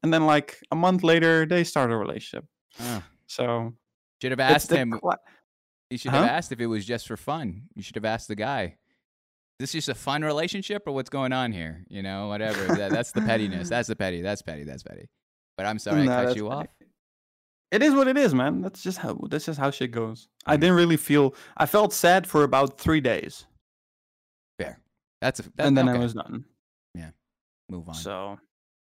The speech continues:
Speaker 1: it's an experience. Every experience, uh, can teach you something. That's
Speaker 2: Was
Speaker 1: just how I see it.
Speaker 2: Was the sadness because your intuition of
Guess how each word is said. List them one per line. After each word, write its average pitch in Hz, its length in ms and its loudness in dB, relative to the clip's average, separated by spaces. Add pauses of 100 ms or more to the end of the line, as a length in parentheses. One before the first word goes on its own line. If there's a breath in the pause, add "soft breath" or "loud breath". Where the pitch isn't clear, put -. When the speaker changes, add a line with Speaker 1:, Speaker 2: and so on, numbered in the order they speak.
(160)
Speaker 1:
it's - 160 -6
an 180 80 4
experience. 135 680 0
Every 170 200 4
experience, 156 720 2
uh, 90 320 -4 (100)
can 120 140 -4
teach 117 180 -8
you - 80 -12
something. - 460 -14 (200)
That's 123 140 -6
Speaker 2:
Was 156 180 0
Speaker 1:
just - 200 -16 (260)
how 110 60 -8
I - 80 -8
see - 180 -12
it. - 160 -12 (180)
Speaker 2:
Was 120 200 -6
the 120 100 -8
sadness 143 600 -4
because 110 720 -4
your 95 480 -6 (160)
intuition 104 880 -6
of 87 380 -10